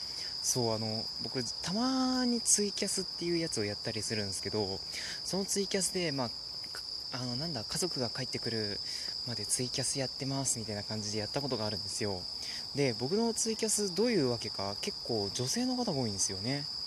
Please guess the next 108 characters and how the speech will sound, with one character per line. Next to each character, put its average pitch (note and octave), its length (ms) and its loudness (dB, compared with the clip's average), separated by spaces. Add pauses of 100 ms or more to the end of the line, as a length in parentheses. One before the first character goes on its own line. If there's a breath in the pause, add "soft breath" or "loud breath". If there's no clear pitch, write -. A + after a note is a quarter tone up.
(300 loud breath)
そ - 200 -4 (360)
う、 G2+ 60 -4
な G#2 60 -4
ん G2+ 40 -6
か G2+ 100 -4
ね、 G2+ 220 -4
け-、 B2 120 -4 (540 loud breath)
例 B2 60 -2
え - 20 -2
ば G#2+ 80 -2
男 C#3 220 0
性 E3+ 180 0
と E3+ 100 -2
か D3 40 0
だ A#2 100 0
と - 120 -6
ね、 G#2 260 -4 (160)
そ - 160 -2
う A2 40 -4
い G#2+ 40 -6
う - 80 -6
慶 D#3+ 140 -2
太 F3+ 140 -4
郎 E3+ 140 -2
さ E3 120 -2
ん D#3+ 80 -4
と C#3+ 80 -2
か、 D#2+ 220 -4 (380 loud breath)
そ - 140 0
う C3 40 2
い A2+ 40 0
う - 160 -2
方 C#3 280 0
は G#2 120 2
前 A2+ 220 0 (340 loud breath)
い B2+ 80 -2
ら C3 80 4
っ B2+ 40 2
し - 80 4
ゃ C#3 40 0
っ - 20 0
た A#2 100 0
こ A2 100 -2
と A2 80 0
は A2 100 6
あ A#2+ 40 4
る A#2 100 0
ん G#2 60 -2
で G2+ 40 -2
す - 140 0
け G2 60 -4
ど、 G2 80 0
い G2+ 100 0
ら A2 80 0
っ A2+ 40 -2
し - 100 0
ゃ - 40 -2
っ - 20 -6
た - 80 -4
こ G2 100 -6
と G2+ 120 0
あ A2+ 60 0
る G#2+ 80 -2
ね。 G#2 140 -2 (320 loud breath)
あ A2+ 100 0
る G2+ 80 0
あ G2 80 -2
る F2+ 80 -2
あ F#2 40 -2
る。 F#2 120 -4 (540 loud breath)
ま A2+ 80 0
あ、 A#2+ 60 2
あ D3+ 40 2
る D3+ 100 0
ん A2 40 -2
で G2+ 40 -2
す - 80 4
け G#2+ 100 -2
ど G2+ 80 -2
も、 G2+ 140 -2 (920)
結 D4 200 2 (160)
構 A#2+ 340 6
女 A#2 140 0
性 E3+ 160 2
の E3+ 120 -2
方 E3+ 180 2
が B2 80 4
多 C#3 160 4
い B2+ 60 0
よ G#2+ 80 0
う F2+ 40 -4
な G2 100 -2
気 A#2+ 120 0
が A#2+ 80 2
す C3 140 2
る B2 80 2
ん A2+ 40 2
で G2+ 60 -2
す G#2 80 0
よ。 G2 80 2
特 - 200 0
に G#2 100 2
コ - 100 -2
メ A#2+ 120 4
ン A#2 60 0
ト B2+ 100 6
欄 F#2 180 2
ね。 D#3 160 2